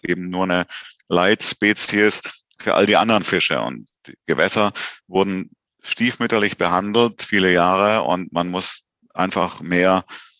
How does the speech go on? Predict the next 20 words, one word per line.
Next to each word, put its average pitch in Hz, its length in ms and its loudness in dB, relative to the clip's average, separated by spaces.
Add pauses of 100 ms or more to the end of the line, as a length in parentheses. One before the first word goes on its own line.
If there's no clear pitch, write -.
(160)
Sorgfalt 92 640 0
geben, 95 340 0
dass 87 340 0
dieses - 300 -12
Artensterben 90 720 0
in 92 100 -4
den 98 100 -2
Gewässern 90 440 0
nicht 85 180 -4
weitergeht 92 580 0 (380)
und 85 120 -10
dass 85 180 0
wir 87 100 0
da, 85 280 2 (160)
äh, 82 200 -2
zurückkommen. 82 640 -4 (600)
Ich - 60 -20
sag 87 180 0
immer, 87 280 2 (600)
die, 85 360 0